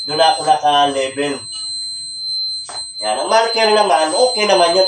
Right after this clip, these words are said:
pero hindi porket na yung marker, na yung karga. Aralin nyo rin pala, palagi. Yan. Mostly,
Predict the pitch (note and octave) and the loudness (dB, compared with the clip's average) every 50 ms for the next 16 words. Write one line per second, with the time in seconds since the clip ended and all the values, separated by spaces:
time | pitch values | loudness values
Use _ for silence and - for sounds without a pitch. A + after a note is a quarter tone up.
0 | G3+ G3 G3 F#3 F3+ F3+ F3 E3+ G2+ G2+ - - - - - - - - - F#3 | 4 2 4 4 4 4 4 4 2 0 -2 -2 -2 -4 -6 -8 -10 -8 -6 -6
1 | - - G3+ G3+ G3+ - - - - G3+ G3 G3 F#3+ F#3+ F#3 F#3+ F#3+ F#3+ F#3+ - | -4 -2 -2 -2 -2 -2 -4 -6 -2 0 0 2 4 4 4 4 4 4 4 2
2 | D#3+ D#3+ D#3+ F3 F#3 F3+ F3 F3+ F3+ F3 E3+ E3 F3 G#3+ - - - F3 F3+ E3+ | 0 -2 0 2 2 2 2 2 2 2 0 0 0 0 0 0 0 2 2 2
3 | - - - - - - - - - - - - - - - - D3 D3+ E3 E3 | 2 0 -4 -8 -14 -18 -16 -16 -18 -18 -18 -14 -8 -4 -4 -2 0 0 2 4
4 | F3+ F3+ F3+ F3+ E3+ E3+ F3 F3 F3 E3+ - - D#3+ D#3+ D#3+ - - D3 D3+ D#3 | 4 4 2 2 -2 -4 -4 -4 -4 -4 -4 -2 0 0 0 0 0 0 2 2
5 | D3+ D3 D#3+ E3 D3+ A#2 G2+ G2+ - - - - - - G2+ G2+ G2+ G2+ G2+ - | 2 2 0 -4 -6 -6 -8 -8 -10 -12 -16 -18 -18 -16 -16 -16 -16 -18 -20 -20
6 | - G2+ G2+ G2+ G2+ G2+ G#2 A#2+ B2 C3+ G2+ G2+ - G2+ G#2 G2+ B2 F#3+ G#3+ G#3+ | -16 -10 -8 -6 -4 -4 -2 -2 -2 -2 -2 -4 -8 -12 -12 -6 0 2 2 2
7 | G#3+ - G#3+ G#3 G3+ G3 F#3 F#3 F#3 F#3 - | 2 -2 -2 0 2 2 2 2 0 -2 -6